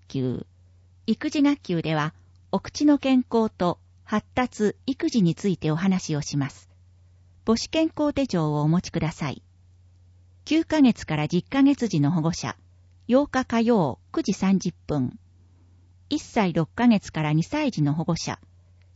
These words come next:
十五日火曜、九時三十分。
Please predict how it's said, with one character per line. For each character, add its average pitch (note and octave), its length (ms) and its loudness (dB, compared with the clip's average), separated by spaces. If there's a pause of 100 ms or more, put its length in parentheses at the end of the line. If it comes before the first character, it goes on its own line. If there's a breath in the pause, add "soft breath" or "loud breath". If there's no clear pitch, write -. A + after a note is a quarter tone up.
(100)
十 D4 200 0
五 F3 120 2
日 D3 240 0
火 E3 160 -4
曜、 E3 480 -2
九 - 140 -6
時 G3 100 0
三 G#3+ 240 2
十 G3+ 140 -2 (160)
分。 C3+ 320 -2